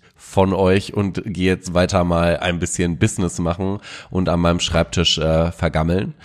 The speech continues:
Ich bedanke mich herzlich, dass ihr zugehört habt. Freue mich auf nächste Woche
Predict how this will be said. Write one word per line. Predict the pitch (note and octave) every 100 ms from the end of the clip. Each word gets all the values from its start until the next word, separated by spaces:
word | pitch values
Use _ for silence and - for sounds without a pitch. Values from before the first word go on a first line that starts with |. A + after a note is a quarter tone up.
| - - -
Ich | -
bedanke | G2 A2+ -
mich | A2
herzlich, | B2+ A#2+ A2
dass | G#2 G2+
ihr | F#2+
zugehört | A2+ F#2+ F#2 -
habt. | A#2 - -
Freue | - G#2
mich | A#2 D#3+
auf | A#2+
nächste | G#2+ A2+ - F2+
Woche | F#2+ G#2+ A#2+ D3